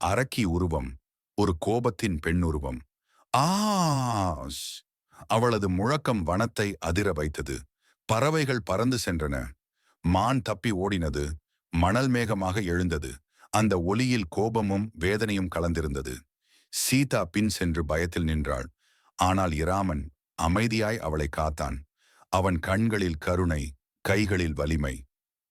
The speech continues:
"பயப்படாதே சீதை," என்று அவன் மெதுவாய் கூறினான். அந்த நொடியில் இலட்சுமணன் பாய்ந்து வந்தான்.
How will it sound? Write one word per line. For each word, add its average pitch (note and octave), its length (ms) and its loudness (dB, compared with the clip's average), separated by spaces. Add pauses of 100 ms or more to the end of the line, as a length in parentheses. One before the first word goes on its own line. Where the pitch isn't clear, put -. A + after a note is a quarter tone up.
(380)
"பயப்படாதே C#3+ 680 2
சீதை," D3 540 0 (520)
என்று E2+ 380 2
அவன் D2+ 240 0
மெதுவாய் F2 520 0
கூறினான். C2 400 -4 (480)
அந்த C3 300 4
நொடியில் F#2+ 540 0 (520)
இலட்சுமணன் F#2 760 0
பாய்ந்து D#2 320 0
வந்தான். C2 360 -6